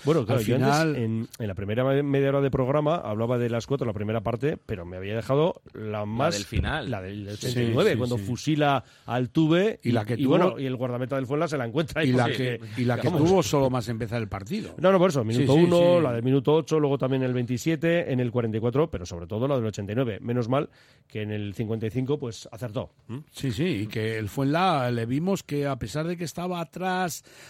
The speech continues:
Speaker 2: agazapao, les dejaba que se arrimarían, pero es que las dos o tres veces que llegaron con cierto peligro, es que fue peligro, peligro de verdad. Entre Ontiveros y Pedro León le hicieron a Santa María. De hecho,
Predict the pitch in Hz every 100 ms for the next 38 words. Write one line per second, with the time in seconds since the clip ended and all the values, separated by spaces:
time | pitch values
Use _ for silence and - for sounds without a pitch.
0 | - - 139 151 160 147 - 180 190 190
1 | 180 151 135 131 170 180 165 170 160 165
2 | 156 165 190 180 196 131 120 113 - 156
3 | 180 160 127 120 120 107 110 104 165 180
4 | 160 170 170 185 160 139 - - - -
5 | _ 123 120 120 160 170 160 135 127 135
6 | 135 160 139 139 143 170 190 - 113 127
7 | 147 147 131 160 175 131 131 170 190 120
8 | 123 226 131 - 104 107 113 113 113 113
9 | 113 120 185 160 123 110 - - - _
10 | 117 120 117 101 135 143 151 139 156 208
11 | 220 180 139 127 120 117 117 110 - 131
12 | 147 175 160 135 120 120 110 117 175 139
13 | 165 - 170